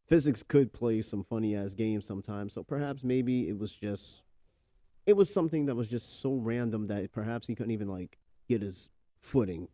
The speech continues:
whatever. I mean, it happens. I never tripped over a teacher like that, but, uh, yeah. Next question.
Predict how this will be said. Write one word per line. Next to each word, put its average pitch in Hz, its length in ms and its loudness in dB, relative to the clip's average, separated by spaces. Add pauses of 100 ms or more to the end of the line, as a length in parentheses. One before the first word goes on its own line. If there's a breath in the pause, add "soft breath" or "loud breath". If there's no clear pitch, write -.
whatever. 95 360 -6
I 160 80 -2
mean, 311 160 0
it 269 100 2
happens. 185 480 -8 (280)
I - 60 -2
never 185 160 4
tripped 135 200 6
over 117 160 4
a 110 60 2
teacher 120 280 0
like 107 200 -2
that, 101 280 -4
but, 78 180 -10
uh, 71 260 -10 (960)
yeah. - 200 -8 (460)
Next - 260 2
question. 113 420 4